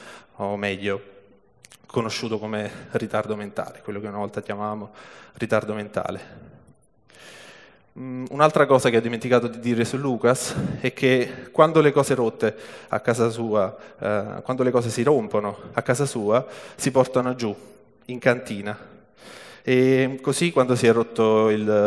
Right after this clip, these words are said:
lo stereo con cui ascoltavamo la musica, Lucas ha voluto portarle, aggiustare. Lucas è davvero un poeta.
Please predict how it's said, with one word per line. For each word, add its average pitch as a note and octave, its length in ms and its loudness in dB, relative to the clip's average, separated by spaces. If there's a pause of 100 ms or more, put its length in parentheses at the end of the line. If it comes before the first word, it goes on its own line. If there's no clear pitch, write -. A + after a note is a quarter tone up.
(160)
lo A2 80 -4
stereo G#2 480 4
con G#2 140 -2
cui G#2 160 -2
ascoltavamo A2+ 880 0
la C#3 100 0
musica, A#2+ 480 0 (400)
Lucas C#3+ 460 0
ha B2+ 240 6
voluto A#2+ 340 0
portarle, G#2 720 2
aggiustare. A2 1040 0 (1300)
Lucas C3 360 4
è A#2+ 80 8
davvero A2 380 4
un G#2 120 -6
poeta. F#2+ 460 -2